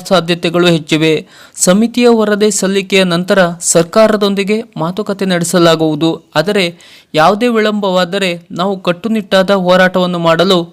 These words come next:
ಸಿದ್ಧರಿದ್ದೇವೆ ಎಂದು ಈ ಸಮಯದಲ್ಲಿ ತಿಳಿಸಿದರು.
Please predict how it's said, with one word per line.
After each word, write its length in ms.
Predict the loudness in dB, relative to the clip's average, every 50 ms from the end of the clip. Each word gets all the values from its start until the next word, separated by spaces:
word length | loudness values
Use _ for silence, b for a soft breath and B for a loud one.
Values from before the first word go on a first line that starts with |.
| -14 -10 -8
ಸಿದ್ಧರಿದ್ದೇವೆ 640 | -8 -6 -4 -2 0 0 0 0 0 0 0 0 0 -2 0
ಎಂದು 180 | -2 -2 -2 -2 -4 B B B B -4 -2 -2
ಈ 40 | 0 0
ಸಮಯದಲ್ಲಿ 480 | 0 0 2 0 2 2 2 2 2 0 0
ತಿಳಿಸಿದರು. 520 | -2 -2 -2 -2 -2 0 2 2 2 2